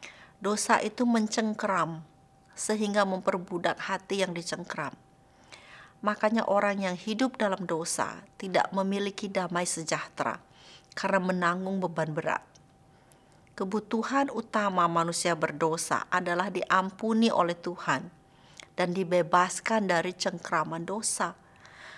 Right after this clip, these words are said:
Bayangkan bagaimana ringan hidup orang yang dosanya sudah diampuni. Raja Daud berkata,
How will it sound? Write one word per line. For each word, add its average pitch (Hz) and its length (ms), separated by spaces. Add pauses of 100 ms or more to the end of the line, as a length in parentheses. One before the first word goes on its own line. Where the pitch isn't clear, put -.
(260)
Bayangkan 208 560
bagaimana 180 560
ringan 220 400
hidup 202 240
orang 180 320
yang 170 160
dosanya 165 480
sudah 160 320
diampuni. 147 720 (720)
Raja 175 400
Daud 170 400
berkata, 147 560